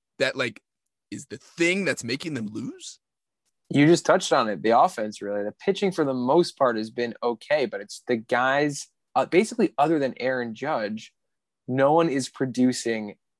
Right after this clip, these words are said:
Speaker 2: in the way that we thought was gonna be. Obviously, you just mentioned LeMahieu. I would say he's culprit number one on that list. Like you said, one of the best players in baseball the last few years. He's, like, an average player this year at best. Gleyber Torres, yeah, he's hitting, like, two sixty, two seventy, but he's got,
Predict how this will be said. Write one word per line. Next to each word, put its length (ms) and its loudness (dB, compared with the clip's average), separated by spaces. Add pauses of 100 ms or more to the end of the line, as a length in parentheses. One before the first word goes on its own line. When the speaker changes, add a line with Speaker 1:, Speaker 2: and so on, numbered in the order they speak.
Speaker 2:
in 120 -2
the 80 0
way 340 -2
that 240 -4
we 120 -2
thought 240 -2
was 120 -4
gonna 100 -4
be. 120 0
Obviously, 460 -2
you 60 -4
just 160 -10
mentioned 280 -8
LeMahieu. 400 -2
I 120 2
would 160 -2
say 120 0
he's 240 -4 (1000)
culprit 340 -2
number 240 -8
one 460 -8 (720)
on 200 2
that 180 -2
list. 200 -4
Like 100 -2
you 80 -2
said, 200 -4
one 180 0
of 40 0
the 60 0
best 220 0
players 200 -2
in 60 -8
baseball 320 -2
the 60 -6
last 200 -8
few 100 -4
years. 280 -6 (540)
He's, 120 -8
like, 120 -6
an 80 -4
average 340 -4
player 240 0
this 180 -8
year 100 -4
at 120 -14
best. 320 -4 (360)
Gleyber 280 0
Torres, 580 0 (560)
yeah, 260 -2
he's 140 -4
hitting, 200 -8
like, 180 -8 (120)
two 140 -2
sixty, 460 -4
two 160 -4
seventy, 320 2
but 100 0
he's 100 0
got, 220 4